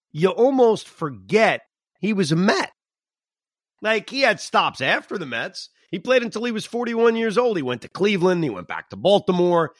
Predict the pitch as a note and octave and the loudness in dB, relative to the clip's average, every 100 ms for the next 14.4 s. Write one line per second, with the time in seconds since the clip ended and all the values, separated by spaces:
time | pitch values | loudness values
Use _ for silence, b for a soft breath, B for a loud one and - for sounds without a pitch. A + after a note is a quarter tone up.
0 | b b D3+ E3+ E3+ D3+ C3+ C3+ C#3 B2+ | b b -4 -4 -4 -8 -4 0 2 2
1 | B2+ B2+ B2 A#2 G2+ G#2 C#2+ _ _ - | 0 0 0 -2 -4 -8 -12 _ _ -18
2 | - G3+ B3 G#3 D#3 F3+ D3+ D#3 D#3 E3 | -4 2 2 2 -4 -4 -4 -4 -6 -8
3 | C3+ C3 B2+ G#2+ A#2+ A#2+ A2+ G2 - A2+ | -12 -12 -12 -4 0 0 -2 -8 -2 0
4 | A2 G#2+ G2 G#2 G#2 F#2 _ _ - C#3 | 0 -6 -8 -10 -10 -10 _ _ -4 0
5 | C#3 B2 C3+ B2 B2 G2+ A2 A#2+ G#2+ - | 0 -2 -6 -4 -6 -10 -10 -8 -10 -14
6 | - - _ _ - C#3 C#3+ E3 A#3+ B3+ | -20 -20 _ _ -4 -2 0 2 2 0
7 | G3 G#3 D#3+ - - _ _ _ _ _ | -2 -4 -6 -16 -20 _ _ _ _ _
8 | _ C#3+ F#3 G3+ E3+ D3+ C3+ E3 G#3 F#3 | _ -4 0 0 -2 -6 -4 -4 -4 -4
9 | E3 F#2 _ _ _ _ _ _ - D#3+ | -6 -6 _ _ _ _ _ _ -6 -4
10 | - B3+ A#3 - A3+ G3 G3+ G3+ - - | -2 -4 -4 -4 0 2 2 0 -6 -8
11 | - G#3 F#3 F3 E3 D#3+ D#3 C3+ D#3 E3 | -6 -2 0 0 2 0 0 0 0 -2
12 | D3 D#3 E3 D3+ D3 C#3+ C3 C3 D#3 D3 | -6 -6 -2 2 2 2 0 2 0 -2
13 | D3+ C3+ - A#2+ - B2 A#2 A2+ G2+ G#2 | -6 -6 -10 -8 -2 0 2 0 -2 -2
14 | G2 F#2+ C#3+ | -2 -2 -4